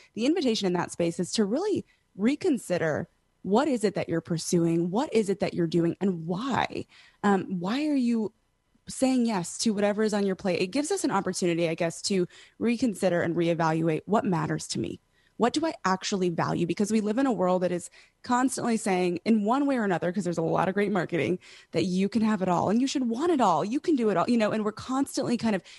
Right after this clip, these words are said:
in one way or another getting that message, whether that's from social media or advertising or both. And I think we can, it can cloud our perspective on what we actually value. What, what is it that God has for us? What is it that is right for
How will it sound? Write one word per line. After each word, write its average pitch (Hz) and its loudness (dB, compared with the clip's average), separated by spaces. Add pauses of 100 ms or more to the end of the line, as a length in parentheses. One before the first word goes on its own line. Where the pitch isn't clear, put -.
(100)
in 240 4
one 220 2
way 254 -2
or 226 0
another 185 0
getting 190 0
that 190 -2
message, 165 0
whether 175 0
that's 160 -4
from 170 0
social 190 0
media 175 0 (260)
or 180 2 (260)
advertising 190 2
or 180 -2
both. 170 2 (440)
And 202 2 (280)
I 220 4
think 247 2
we 277 2
can, 294 -2
it 226 0
can 214 -4
cloud 196 0
our 180 0
perspective 175 -2
on 170 0
what 180 2
we 214 -4 (160)
actually 175 -2
value. 165 0
What, 185 2 (240)
what 220 2
is 247 0
it 254 0
that - 2
God 190 2
has 180 0
for 185 2
us? 170 -2
What 196 2
is 254 -4
it 269 -2
that 202 2 (200)
is 202 -2
right 180 2
for 196 -4